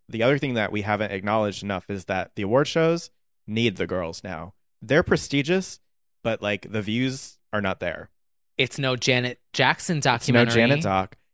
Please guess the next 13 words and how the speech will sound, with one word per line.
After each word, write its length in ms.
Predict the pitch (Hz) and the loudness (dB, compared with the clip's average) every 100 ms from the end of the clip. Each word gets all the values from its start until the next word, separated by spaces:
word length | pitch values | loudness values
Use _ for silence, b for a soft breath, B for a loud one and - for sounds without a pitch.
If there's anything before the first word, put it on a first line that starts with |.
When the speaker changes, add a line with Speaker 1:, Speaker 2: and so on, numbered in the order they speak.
| _ _ | _ _
Speaker 1:
They 580 | 113 98 113 139 170 170 104 | -16 0 4 4 2 -2 -2
need 520 | 107 113 107 92 - _ _ _ _ _ | 0 0 0 -4 -10 _ _ _ _ _
people 300 | - 110 80 - | -8 -8 -8 -10
there. 340 | 62 - - _ _ _ _ _ _ | -12 -12 -14 _ _ _ _ _ _
So 600 | - - 120 101 90 95 - | -12 0 2 4 0 -4 -6
it 120 | 104 | -2
wouldn't 240 | 117 131 | 0 0
be 100 | 156 | -4
surprising 480 | - 165 117 98 101 | -6 -4 -2 -2 -4
to 100 | 101 | -6
me 300 | 98 98 101 | -4 -4 -4
if 180 | - - | -8 -10
they 380 | 101 95 92 | -6 -4 -4